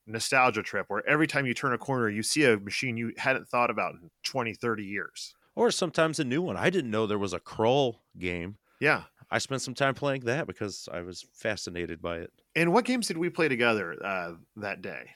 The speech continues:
Speaker 2: Well, we played X-Men.
Speaker 1: Oh, that's right. The s-, <laughs> we, we played the six-player X-Men. And
Speaker 2: Which
Speaker 1: our, our good buddy stood there and just, <laughs>
Speaker 2: <laughs>
Speaker 1: someone had rang up a ton of credits, and we're like, "Well, we don't wanna start in the middle."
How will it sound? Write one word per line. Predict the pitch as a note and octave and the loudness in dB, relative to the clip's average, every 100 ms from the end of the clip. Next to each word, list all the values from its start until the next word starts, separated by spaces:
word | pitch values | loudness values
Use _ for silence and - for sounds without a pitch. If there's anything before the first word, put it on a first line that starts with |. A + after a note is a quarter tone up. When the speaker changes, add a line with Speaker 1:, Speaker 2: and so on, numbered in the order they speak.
| _ | _
Speaker 2:
Well, | - E3+ D3 | 0 2 2
we | D3 | 0
played | - C3+ G2+ | 0 0 2
X-Men. | A2 - A#2+ A2+ F3+ - _ | 0 -2 -4 -6 -8 -18 _
Speaker 1:
Oh, | B2 C#3+ | 0 2
that's | C#3+ | 2
right. | D3 A2+ | 2 0
The | |
s-, | A2 - | -2 -6
<laughs> | - | -6
we, | B2+ G#2+ | -2 4
we | D#3+ F3+ | 6 6
played | D#3 D#3+ C#3+ | 8 6 6
the | |
six-player | C3+ D3+ D3+ - C3+ B2+ | 2 2 0 0 2 4
X-Men. | C3 - A2 F#2 E2+ _ - | 2 0 -4 -4 -10 _ -2
And | A#2+ | 4
Speaker 2:
Which | A#2+ A#2+ | 6 6
Speaker 1:
our, | C3 | 4
our | B2+ | 6
good | C#3+ C3 | 4 6
buddy | C#3 B2+ B2 - | 6 6 2 -2
stood | - - C#3 | -4 0 4
there | C3+ B2+ | 4 4
and | A2+ F#2+ G#2+ _ _ | 2 -2 -12 _ _
just, | A2 G2 - | -12 -8 -2
<laughs> | C#3 B2 A3+ - G#3+ C4+ C#3 | 0 6 6 4 -2 0 4
Speaker 2:
<laughs> | D3+ - - - | 2 0 -14 0
Speaker 1:
someone | F3 F#3+ E3+ | 4 6 8
had | B2 | 6
rang | B2+ B2+ D3+ C#3+ | 4 4 6 6
up | C#3 | 4
a | G#2 | 2
ton | - - C3 C#3+ | -2 -4 0 2
of | C3+ | 2
credits, | - C3+ A#2 G#2+ | 2 4 4 2
and | A2 | -4
we're | |
like, | G#2+ | -2
"Well, | D#3 | 0
we | A#3+ | 2
don't | |
wanna | A3+ | 2
start | C#3 C#3+ | 2 2
in | A#2 | 0
the | G#2 | 0
middle." | A#2+ D#3+ G2+ A#2 | 0 2 0 -4